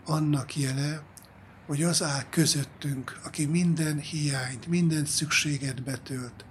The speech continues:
aki újjáteremti a világot egy napon, amely nap egy hatalmas lakomáról, a bárány mennyegzőjéről szól. Kedves testvérek, engedjük, hogy Jézus megvendégeljen minket,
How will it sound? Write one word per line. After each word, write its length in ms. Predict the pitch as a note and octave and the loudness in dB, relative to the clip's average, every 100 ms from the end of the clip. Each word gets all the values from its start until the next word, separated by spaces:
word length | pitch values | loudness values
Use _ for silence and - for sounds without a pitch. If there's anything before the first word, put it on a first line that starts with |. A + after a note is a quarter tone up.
| - - - - - | -18 -16 -16 -14 -10
aki 300 | - E3+ - | 0 2 4
újjáteremti 920 | G#3 G3 E3+ D3+ - D3+ D3 C3+ D#3 | 6 6 6 4 0 0 0 0 -2
a 100 | C#3 | -2
világot 520 | C3 C#3+ C#3 B2+ C#3 | -2 -2 -2 -4 -6
egy 160 | C3+ B2+ | -6 -6
napon, 500 | C#3+ C3 C#3 C3+ - - - - - - - | -6 -8 -8 -10 -12 -20 -20 -20 -20 -20 -12
amely 320 | - D3 D3 C#3 | -2 2 4 4
nap 200 | C#3+ - | 0 -2
egy 160 | C3+ | -6
hatalmas 760 | - F3 E3 D#3+ D3+ C#3+ C3+ - | -2 -2 0 -2 -2 -2 0 0
lakomáról, 960 | D3 C#3 D3+ C#3 C3+ C3 C3+ B2 B2+ - - - - - | 0 -2 -2 -2 -2 -4 -6 -8 -10 -16 -20 -20 -20 -18
a 60 | C3+ | -4
bárány 520 | D3+ D#3 C#3+ C3 B2+ | 0 2 0 -2 -2
mennyegzőjéről 1120 | C3 C3+ B2+ B2+ A2+ - C3 B2 A#2+ A#2 A2+ | -2 -2 -2 -4 -4 -4 -4 -4 -6 -6 -4
szól. 460 | - - C3+ B2+ - - - - - - - - - - - - - | 0 0 -2 -12 -16 -20 -20 -20 -20 -20 -20 -20 -20 -20 -20 -20 -8
Kedves 340 | - B2+ C3+ | -2 0 0
testvérek, 720 | - C#3 - C#3 C3 C3 - - - - - - - | 0 -2 -4 -4 -6 -8 -14 -18 -20 -20 -20 -18 0
engedjük, 460 | F#3 D#3 D3+ C#3+ | 2 4 4 2
hogy 200 | - C#3+ | -2 -2
Jézus 400 | D3 D3+ C3+ - | 2 2 2 0
megvendégeljen 1120 | E3+ E3 C#3 D3+ C#3+ C#3 C#3+ C3 C#3 C3 B2+ B2+ | 2 2 2 2 0 0 0 -2 -2 -4 -4 -6
minket, 680 | C3 C3+ B2+ - B2 - | -4 -4 -4 -6 -8 -12